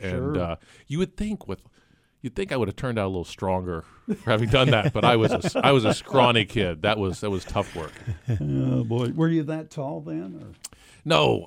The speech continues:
Speaker 1: um, Dave, I get asked all the time if I played
Speaker 2: <laughs>
Speaker 1: basketball, and my honest to God answer is my sophomore year in high school, I was the second shortest guy on my basketball team.
Speaker 2: Is that
Speaker 1: And,
Speaker 2: right?
Speaker 1: and people
Speaker 2: Second
Speaker 1: look at
Speaker 2: shortest.
Speaker 1: me and say,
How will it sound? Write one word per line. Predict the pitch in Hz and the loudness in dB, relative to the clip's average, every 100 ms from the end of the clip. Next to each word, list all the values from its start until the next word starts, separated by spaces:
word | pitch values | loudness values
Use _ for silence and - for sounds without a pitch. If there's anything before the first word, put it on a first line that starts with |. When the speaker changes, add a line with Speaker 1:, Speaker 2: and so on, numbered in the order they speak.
| - | 2
Speaker 1:
um, | 113 110 107 104 101 | 4 6 4 2 0
Dave, | 107 120 113 - 110 | 0 2 2 -2 -6
I | 113 | -4
get | 123 113 | -2 2
asked | 117 110 | 2 2
all | 107 | -2
the | 113 - | -2 -4
time | 95 98 | -6 -4
if | 98 | -4
I | 92 | -4
played | - 95 85 | -2 -4 -2
Speaker 2:
<laughs> | |
Speaker 1:
basketball, | 92 90 - 87 87 | -6 -6 -8 -6 -6
and | 92 90 | -6 -8
my | 90 85 - - | -8 -10 -14 -8
honest | 104 117 127 - | -2 -2 -2 -2
to | |
God | 117 101 | -2 0
answer | 101 - 90 | -4 -6 -8
is | 85 92 | -8 -8
my | 80 80 | -10 -10
sophomore | - 98 98 120 | -4 -4 -4 -6
year | 113 | -6
in | |
high | 101 92 | -4 -6
school, | - 92 82 - _ _ _ - | -6 -8 -8 -12 _ _ _ -6
I | 104 | -4
was | 98 87 | -4 -6
the | 85 | -12
second | - 120 107 107 - | -8 -6 -6 -8 -12
shortest | - 110 101 98 - | -4 -2 -2 -4 -4
guy | 90 80 80 - | -6 -4 -8 -12
on | 87 | -12
my | 82 | -10
basketball | 80 76 - - - | -8 -10 -10 -14 -14
team. | 87 - - _ _ _ | -14 -18 -20 _ _ _
Speaker 2:
Is | 117 110 | -10 -4
that | 165 | -4
Speaker 1:
And, | 233 | -2
Speaker 2:
right? | 165 104 - | -4 -4 -6
Speaker 1:
and | 101 | -6
people | 123 123 | 0 0
Speaker 2:
Second | 135 | 2
Speaker 1:
look | 170 185 | 4 4
at | |
Speaker 2:
shortest. | 123 110 | 0 -2
Speaker 1:
me | 87 78 _ - | -4 -6 _ -8
and | 110 | -6
say, | 98 113 95 | -2 -2 -4